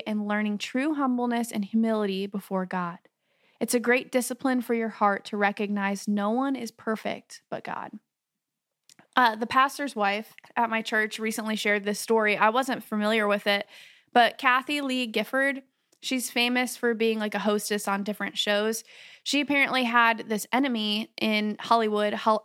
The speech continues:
Howard Stern. Um, and apparently Howard Stern would just talk terribly about her on the air, and he'd never even met her.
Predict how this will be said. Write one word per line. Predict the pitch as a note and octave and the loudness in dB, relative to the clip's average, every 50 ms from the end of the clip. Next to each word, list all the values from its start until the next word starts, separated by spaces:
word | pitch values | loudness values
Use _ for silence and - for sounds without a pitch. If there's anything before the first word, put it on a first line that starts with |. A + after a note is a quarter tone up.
| _ - | _ -14
Howard | - - - C4+ C#4+ C#4+ C#4+ C4+ C4 B3+ A3 - | -12 -2 2 4 4 4 4 2 0 0 -2 -6
Stern. | - - - - A#3 A3+ G#3 F#3+ F#3 F#3+ G3+ G#3+ - - - - - - _ _ - | -8 -8 -2 2 2 4 4 4 2 0 -2 -4 -8 -10 -16 -20 -20 -20 _ _ 0
Um, | A3+ A3 G3+ F#3+ G3 G3 - - | 2 2 2 0 -2 -6 -4 0
and | G#3+ A#3 A#3 A#3 A#3 A3+ | 2 4 6 4 4 2
apparently | A3 G#3+ - C#4+ D#4+ E4+ D4+ - B3+ B3 A#3+ A#3 | -2 -2 0 2 2 2 2 2 2 2 2 2
Howard | G#3+ A#3 A#3 A#3 A#3+ B3 A3+ | 4 4 4 4 4 2 -2
Stern | - - - A3+ A3 A3+ A3+ A3+ A3 | -4 -4 -2 0 2 2 2 2 0
would | G#3+ G3+ | 0 0
just | G#3+ G#3+ G3 - - | -2 -4 -4 -4 -2
talk | - G3+ G3 G3+ - - | -2 -2 -2 -2 -6 -10
terribly | - - G3 G#3+ G#3+ G3+ G3+ G3+ G3 | -6 -2 0 0 0 0 0 0 0
about | F#3 F#3+ F#3 F#3 - | 2 2 2 2 2
her | G3 G3 F#3+ F#3 - - | 0 0 0 0 0 0
on | - F#3+ G3 G3 | 0 0 0 -2
the | G3 G3 F#3+ F#3+ | -2 -2 0 2
air, | F#3+ F#3 F#3 F#3+ F#3 F#3 - - | 2 2 2 2 0 0 -2 -4
and | F#3+ F#3 F3+ F#3 F#3 - | -6 -6 -6 -6 -8 -8
he'd | - - A#3 G3 | -6 -4 -2 0
never | A3 G#3 G#3 G3+ A3 | 2 2 2 2 2
even | A3+ A3+ G#3+ G#3 G3+ F#3+ | 2 0 0 0 -2 -2
met | F#3 F#3 G3 - | -2 -2 -2 -2
her. | F#3+ A3+ B3 C#4 C#4+ C#4+ | 0 0 0 0 -2 -4